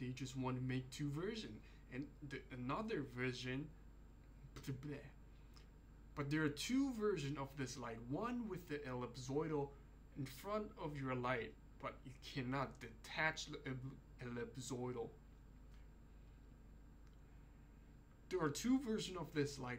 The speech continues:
one with ellipsoidal in front of your light, but you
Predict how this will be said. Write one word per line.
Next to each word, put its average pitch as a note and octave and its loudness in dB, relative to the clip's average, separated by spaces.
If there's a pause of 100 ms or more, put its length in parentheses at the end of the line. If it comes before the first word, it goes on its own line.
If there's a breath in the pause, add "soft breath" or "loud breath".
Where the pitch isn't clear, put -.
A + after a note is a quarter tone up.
(120)
one A#3+ 2
with F#3 -2 (140)
ellipsoidal C#3 4
in B2 0
front D3 2
of C#3 0
your C3 -4
light, C#3+ 2 (140)
but D#3 -2 (100)
you D3+ 0